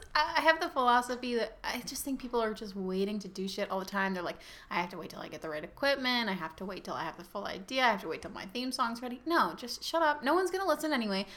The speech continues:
Just fucking do it, you know? And, and it's like, <clears throat>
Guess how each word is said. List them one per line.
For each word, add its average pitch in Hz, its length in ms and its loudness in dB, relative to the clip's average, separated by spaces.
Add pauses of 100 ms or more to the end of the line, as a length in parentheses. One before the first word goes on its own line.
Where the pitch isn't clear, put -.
(100)
Just 247 160 -10
fucking 339 300 4
do 185 140 2
it, 165 320 2
you 214 100 0
know? 202 340 2
And, 208 280 2 (200)
and 214 220 0
it's 233 160 -6
like, 277 200 4 (840)
<clears throat> - 0 -